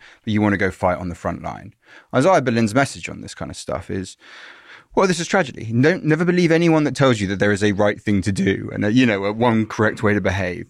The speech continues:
Human life and politics is full of unavoidable tragedy, and all we can do is blunt the edges rather than sharpen them. We have to accept that there are no happy endings. There is no right solution. There is no utopia."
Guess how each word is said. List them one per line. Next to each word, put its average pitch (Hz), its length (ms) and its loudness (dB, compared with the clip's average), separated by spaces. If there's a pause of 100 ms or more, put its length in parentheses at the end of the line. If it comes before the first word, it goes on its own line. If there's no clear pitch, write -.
Human 151 500 4
life 95 380 -2
and 92 180 -8
politics 101 640 -4
is 98 100 -12
full 117 260 0
of 90 160 -2 (100)
unavoidable 120 680 2
tragedy, 90 500 -6
and 90 80 -6
all 113 140 -2
we 117 120 2
can 110 220 0
do 101 160 -2
is 90 120 -4
blunt 101 440 -2
the 95 180 -2
edges 90 520 -6
rather 95 340 0
than 92 200 -4
sharpen 90 520 -4
them. 82 180 -16
We 101 100 -2
have 110 140 -2
to 110 100 0
accept 101 400 -2
that 90 100 -10
there 92 120 -2
are 95 40 -4
no 107 180 0
happy 104 320 -2
endings. 92 460 -4
There 92 120 -4
is 95 80 -4
no 110 120 0
right 104 340 0
solution. 92 480 -4
There 87 160 -6
is 98 80 -4
no 98 100 0
utopia." 92 680 -10